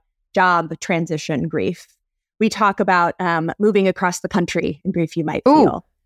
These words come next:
Speaker 1: We talk
Speaker 2: ghosting.
Speaker 1: about the
Speaker 2: Friends.
Speaker 1: Say that again?
Speaker 2: You know, grief, friendships grieving. You know, people get ghosted all the time. I get this all the time asked, "How do you deal with it?" That's a good one.
Speaker 1: Getting ghosted, can I just say, was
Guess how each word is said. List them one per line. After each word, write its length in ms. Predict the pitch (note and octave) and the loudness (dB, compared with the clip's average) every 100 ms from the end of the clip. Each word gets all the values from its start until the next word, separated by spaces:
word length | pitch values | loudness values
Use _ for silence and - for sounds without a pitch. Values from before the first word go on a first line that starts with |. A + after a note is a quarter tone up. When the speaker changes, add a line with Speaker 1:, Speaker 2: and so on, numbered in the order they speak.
| - | 4
Speaker 1:
We 160 | A#3 | 6
talk 200 | D4 G3+ | 6 4
Speaker 2:
ghosting. 100 | G3 | 4
Speaker 1:
about 400 | F3+ F#3+ F#3 - | 4 4 2 0
the 240 | - F3+ F3 _ _ _ _ | -2 -2 -2 _ _ _ _
Speaker 2:
Friends. 480 | - A#3+ A#3+ D#3 C#3 | 4 6 6 4 2
Speaker 1:
Say 140 | - | 2
that 100 | G3 | 4
again? 200 | G3+ C4 F#4 _ _ _ _ - | 4 2 -2 _ _ _ _ 2
Speaker 2:
You 80 | |
know, 200 | A3+ F3+ D#3+ - | 4 4 2 0
grief, 260 | A3 A3+ | 2 2
friendships 800 | - - A#3 C4 - A3 - - - _ | 0 0 2 4 4 2 0 -8 -10 _
grieving. 600 | - F3 D3+ D3 B2 A2+ A2+ _ | 2 4 4 4 2 -2 -10 _
You 100 | G3 | 0
know, 120 | F3+ E3 | 2 2
people 300 | A3 G3+ G#3+ | 2 2 2
get 240 | G#3 F3 | 2 2
ghosted 440 | G#3 A#3+ A#3+ F3+ | 4 4 4 2
all 120 | F3 F3 | 4 4
the 80 | |
time. 340 | F3 A3+ G#3+ E3+ | 4 2 2 2
I 100 | E3+ | 2
get 200 | F3+ E3+ | 0 2
this 240 | F3+ - - | 2 0 2
all 480 | G3+ G3 G3 F#3+ F#3 | 4 6 6 6 4
the 120 | F#3 | 2
time 380 | G3+ F#3 F3 E3 | 2 2 4 4
asked, 300 | E3 E3 - - | 2 0 -6 0
"How 200 | F3 E3+ | 4 4
do 120 | E3 | 4
you 80 | D#3+ | 2
deal 260 | E3+ E3 | 4 4
with 140 | D3 A#2+ | 4 2
it?" 220 | A#2 - _ _ _ | -2 -6 _ _ _
That's 180 | F3+ F3+ | -2 0
a 60 | D#3 | -2
good 180 | C3 | -2
one. 260 | B2+ B2+ D#3 - - | -2 -2 -4 -4 0
Speaker 1:
Getting 240 | F#3 D#4+ A4 | 2 2 2
ghosted, 680 | E3+ D#3 - B3 C4+ C#4 B3+ _ _ | 0 -2 0 2 2 0 -6 _ _
can 140 | G3 | -2
I 80 | F#3 | 0
just 200 | F#3+ D#4 | 0 -4
say, 380 | - D#3+ F3 F3 - | -2 -2 -4 -6 -4
was 500 | F3 D#3+ D#3+ - | 0 0 -2 -10